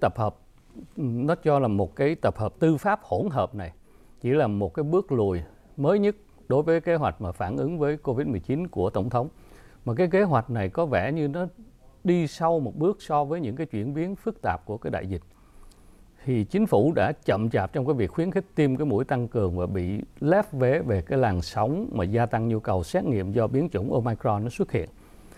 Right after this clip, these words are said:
Giờ đây thì ông Tổng thống Joe Biden hoặc sẽ phải thuyết phục Quốc hội để mà hành động theo cái sắc lệnh bắt buộc.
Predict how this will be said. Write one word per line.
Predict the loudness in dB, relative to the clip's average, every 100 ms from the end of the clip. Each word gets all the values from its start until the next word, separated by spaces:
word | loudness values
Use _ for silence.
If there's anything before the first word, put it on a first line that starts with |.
| -20 -20 0
Giờ | 4 6
đây | 6 4
thì | 4 4 4 2
ông | 2 0 2 2 0 -2 -8 -20 -8
Tổng | -4 0
thống | 0 0
Joe | 2 2
Biden | 4 2 0 -2 -4
hoặc | -4 -6 -6
sẽ | -6 -4
phải | -2 -2
thuyết | -2 -4 -2
phục | -4 -2
Quốc | -2
hội | 0 -2 -6 -20 -20 -20 -4
để | 0
mà | 2
hành | 0 0
động | -2 -4 -2
theo | 2 2
cái | 0 -4
sắc | -4 -4
lệnh | -4 -4
bắt | -4
buộc. | -4 -4